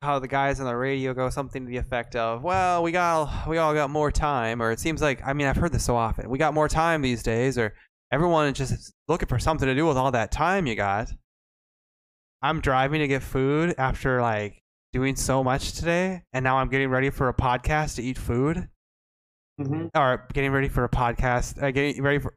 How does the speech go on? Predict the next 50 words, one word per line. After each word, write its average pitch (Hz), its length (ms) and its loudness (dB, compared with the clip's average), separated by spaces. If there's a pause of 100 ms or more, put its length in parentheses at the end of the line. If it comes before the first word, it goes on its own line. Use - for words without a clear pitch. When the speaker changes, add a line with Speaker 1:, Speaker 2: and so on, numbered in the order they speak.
Speaker 1:
by, 123 240 -4 (100)
by, 127 160 0 (220)
like, 123 240 0
running 123 300 0
to 143 40 2
go 135 140 4
get 131 100 0
food. 156 480 0 (500)
And 143 140 -2
this 143 160 0
guy 151 200 2
on 147 60 0
the 139 80 0
radio 139 420 2
is 117 120 -2
like, 104 260 0 (400)
"Now 269 120 4
that 233 80 4
we 226 80 2
got 226 160 2
so 240 120 2
much 240 240 0
time, 196 520 2
extra 202 240 0
time 233 360 0
on 160 100 2
our 139 120 6
hands." 139 500 0 (600)
And 165 80 4
I 160 80 2
thought 220 160 4
Speaker 2:
Yeah, 175 80 6
Speaker 1:
to 175 40 4
Speaker 2:
I - 40 8
mean, 175 80 10
I 170 100 8
don't 226 140 10
Speaker 1:
myself, 233 100 8
Speaker 2:
know, 208 60 6
man. 180 180 8
I 160 100 4
don't, 190 260 2
I 151 80 8
don't 175 140 8
have 180 280 6
any 180 180 6
Speaker 1:
Yeah. 269 140 6
Speaker 2:
time 131 180 8
on 120 80 2
my, 113 200 2